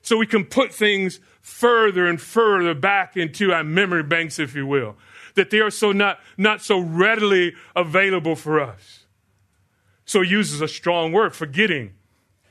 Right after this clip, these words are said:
And the word, it means, uh, because of the preposition attached to the word itself, it's saying it's over and beyond.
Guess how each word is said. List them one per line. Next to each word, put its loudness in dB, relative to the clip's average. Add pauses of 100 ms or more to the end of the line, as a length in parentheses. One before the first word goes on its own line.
(580)
And -2
the -2
word, 0 (180)
it -2
means, -2
uh, 0 (600)
because -2
of -4
the -2
preposition -4 (240)
attached -4
to -4
the -4
word 2
itself, -4 (240)
it's -4
saying -2
it's -4
over 0
and -4
beyond. -2